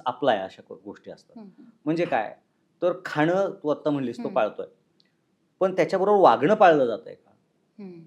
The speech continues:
Speaker 1: म्हणजे काय, तर मी दिवसा झोपत असेन, रात्री जागत असेन, मी काहीतरी नाईट शिफ्ट करत असेन.
Speaker 2: हम्म.
Speaker 1: अ, मी नाईट शिफ्ट करतोय आणि माझ्यावरती अमेरिकेतून रोज काहीतरी लोड येतोय, अ, ह्याचा, अ, तिथल्या बॉसचा, की "आज तू हा हे टास्क पूर्ण केलेला नाहीयेस,
Speaker 2: हम्म.
Speaker 1: तुला हे काम दिलं होतं,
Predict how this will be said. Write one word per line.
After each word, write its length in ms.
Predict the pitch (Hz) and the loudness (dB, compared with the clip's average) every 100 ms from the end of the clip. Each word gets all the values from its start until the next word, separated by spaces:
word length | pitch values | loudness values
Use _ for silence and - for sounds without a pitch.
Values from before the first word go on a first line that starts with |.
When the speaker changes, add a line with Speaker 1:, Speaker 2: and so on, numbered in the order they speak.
| 165 | -10
Speaker 1:
म्हणजे 220 | 127 139 165 | -4 -2 0
काय, 260 | 151 123 - | 2 0 -2
तर 100 | 151 | -2
मी 180 | 165 170 | -2 -2
दिवसा 340 | 151 131 147 | -2 -2 -2
झोपत 300 | 139 120 123 | -4 -2 -4
असेन, 380 | 113 - 113 113 | -6 -8 -10 -8
रात्री 280 | 107 98 117 | -8 -8 -8
जागत 280 | 113 101 104 | -8 -6 -8
असेन, 340 | 92 - 98 | -10 -12 -16
मी 140 | 101 101 104 | -14 -14 -12
काहीतरी 240 | 104 104 104 | -12 -10 -12
नाईट 240 | 104 104 | -12 -10
शिफ्ट 200 | 139 - | -10 -10
करत 240 | 110 98 | -12 -14
असेन. 340 | 87 - - 214 | -16 -20 -20 -20
Speaker 2:
हम्म. 120 | 196 185 _ _ _ _ _ | -20 -20 _ _ _ _ _
Speaker 1:
अ, 320 | 110 107 104 104 | -8 -6 -6 -6
मी 180 | 110 156 | -2 0
नाईट 220 | 156 160 | 2 0
शिफ्ट 300 | - 165 - | -2 -8 -6
करतोय 380 | 160 139 - 147 | -6 -4 0 0
आणि 180 | 139 143 | 0 -2
माझ्यावरती 680 | 139 123 135 139 131 147 139 | -4 -2 -2 -4 -6 -8 -6
अमेरिकेतून 680 | 123 117 127 127 139 127 | -4 -4 -4 -6 -8 -8
रोज 260 | 120 135 131 | -4 -4 -4
काहीतरी 340 | 131 - 120 | -4 -4 -8
लोड 200 | 117 120 | -8 -4
येतोय, 240 | 113 113 110 | -6 -4 -6
अ, 460 | 110 101 101 98 92 | -6 -8 -10 -10 -10
ह्याचा, 300 | 95 107 98 92 _ 90 | -12 -8 -8 -8 _ -18
अ, 60 | 90 87 87 85 85 82 | -16 -16 -16 -16 -18 -16
तिथल्या 260 | 101 107 107 | -14 -6 -6
बॉसचा, 440 | 95 95 - 92 - _ - _ _ _ - | -4 -8 -12 -14 -16 _ -20 _ _ _ -16
की 240 | 104 101 | -12 -10
"आज 340 | 101 90 107 - | -10 -6 -6 -6
तू 120 | 107 | -14
हा 160 | 104 | -12
हे 80 | 104 | -8
टास्क 260 | 113 107 - 104 | -4 -6 -6 -18
पूर्ण 180 | 98 | -14
केलेला 300 | 95 98 98 | -14 -12 -12
नाहीयेस, 260 | 95 120 95 | -12 -12 -14
Speaker 2:
हम्म. 80 | - | -14
Speaker 1:
तुला 120 | 98 | -16
हे 120 | 95 | -16
काम 240 | 98 98 98 | -14 -12 -12
दिलं 160 | 92 | -14
होतं, 160 | 95 | -14